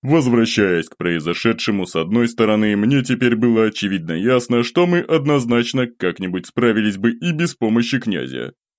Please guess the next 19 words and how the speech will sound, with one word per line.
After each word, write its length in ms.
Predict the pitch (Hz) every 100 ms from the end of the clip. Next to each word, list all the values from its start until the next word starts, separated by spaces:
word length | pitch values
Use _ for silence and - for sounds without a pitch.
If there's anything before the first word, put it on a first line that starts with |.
| _ _ _
Да, 460 | 220 294 294 120 - _
убедился 640 | 214 190 185 190 180 170
я 160 | 139 127
в 60 |
этом 260 | 131 127 101
задним 420 | 92 95 82 82
числом, 640 | 78 80 - 120 147 147 - _
и 100 | 180
уже 320 | 190 185 165
после 340 | 160 160 143 127
того, 280 | 127 120 123
как 220 | 117 -
принял 400 | 107 101 90 85
эту 200 | 82 85
самую 420 | - 82 82 87
помощь. 680 | - 139 92 53 - - - _ _ -
Но 200 | 82 80
все 300 | - 123 107
же... 260 | 76 58